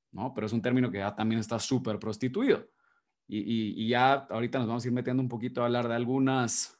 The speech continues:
de algunas reglas del bro code. Eh, pero por lo mismo que ha sido tan prostituido, pues justamente también caemos en, pues en estupideces, ¿no? Caemos en, en querer encu-,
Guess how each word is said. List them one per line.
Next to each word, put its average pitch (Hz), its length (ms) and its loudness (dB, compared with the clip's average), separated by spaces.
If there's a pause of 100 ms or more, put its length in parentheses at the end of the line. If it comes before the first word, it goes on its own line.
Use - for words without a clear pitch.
(100)
de 95 80 -12
algunas 123 320 0
reglas 123 600 2
del 101 180 -8
bro 117 260 -2
code. 98 260 -8 (640)
Eh, 104 440 -2 (220)
pero 123 160 0
por 131 120 0
lo 127 80 4
mismo 160 240 4
que 190 80 0
ha - 20 2
sido 185 200 2
tan 180 160 0
prostituido, 143 640 2
pues 104 140 -6
justamente 131 440 -2
también 113 400 0
caemos 120 720 2 (440)
en, 95 800 -4 (360)
pues 92 180 -10
en 95 140 -6
estupideces, 98 720 -4
¿no? 120 100 -2
Caemos 110 380 0
en, 104 200 -6
en 98 160 -8
querer 101 300 -4
encu-, 127 400 2